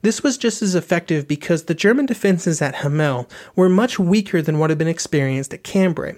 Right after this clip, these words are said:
making shrapnel far more effective. There was also a concerted a-, attempt to douse the German batteries in gas and smoke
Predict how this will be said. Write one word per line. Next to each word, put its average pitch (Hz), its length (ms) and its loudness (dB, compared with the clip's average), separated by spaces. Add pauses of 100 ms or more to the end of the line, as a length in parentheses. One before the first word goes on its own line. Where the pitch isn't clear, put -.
(120)
making 170 300 0
shrapnel 151 420 -2
far 135 260 -2
more 127 160 -6
effective. 139 560 -6 (600)
There 202 100 6
was 202 120 2
also 254 300 4
a 202 80 4
concerted 214 640 0 (100)
a-, 175 60 0
attempt 170 480 -4
to 160 120 -4
douse 160 360 -2
the 202 100 -4
German 170 380 2
batteries 147 420 -2
in 143 140 -4
gas 147 320 -2
and 180 100 -2
smoke 135 400 -2